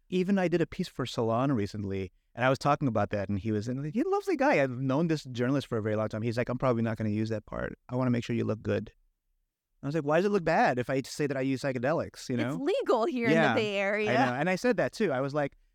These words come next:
Speaker 1: I was like, "I literally joined a church just so I can get some." And he was like, "Yeah, but this is a national publication." And he's, and he's not Asian either, right? So this is just him being nice. But there's a part of me that kind of feels like, it's kind of a big part of my identity.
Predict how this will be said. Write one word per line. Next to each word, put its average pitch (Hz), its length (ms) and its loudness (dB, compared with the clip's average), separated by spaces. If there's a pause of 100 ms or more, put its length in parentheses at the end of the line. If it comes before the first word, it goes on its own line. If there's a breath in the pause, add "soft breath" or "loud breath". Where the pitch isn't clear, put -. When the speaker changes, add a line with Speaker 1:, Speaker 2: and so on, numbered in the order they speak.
Speaker 1:
I 156 60 -2
was 160 80 0
like, 175 160 0
"I 170 80 4
literally 254 380 2
joined 185 240 0
a 175 40 0
church 202 320 -2
just 156 160 0
so 160 60 2
I 143 40 0
can 131 160 -2
get 165 180 4
some." 117 360 -2 (280)
And 127 120 -4
he 143 100 0
was 135 100 0
like, 139 120 -4
"Yeah, 156 640 0
but 143 160 -4
this 139 160 -6
is 131 80 -2
a - 20 0
national 113 320 -2
publication." 131 920 -2
And 120 140 -4
he's, 160 180 0
and 156 140 2
he's 190 140 2
not 196 160 4
Asian 117 280 2
either, 98 220 -2
right? 87 180 -4
So 104 140 -2
this 107 220 -2
is 110 120 -4
just 104 180 -4
him 98 160 -2
being 92 240 -4
nice. 110 360 -6 (520)
But 113 300 2
there's 110 160 2
a 107 40 -6
part 113 220 0
of 113 60 0
me 117 60 0
that 110 60 -4
kind 107 120 -4
of 101 60 -4
feels 110 160 -4
like, - 140 -10
it's 349 120 -16
kind 415 260 -2
of 381 40 2
a 226 40 -4
big 214 160 -2
part 254 160 -4
of 247 40 -6
my 208 140 0
identity. 117 520 -2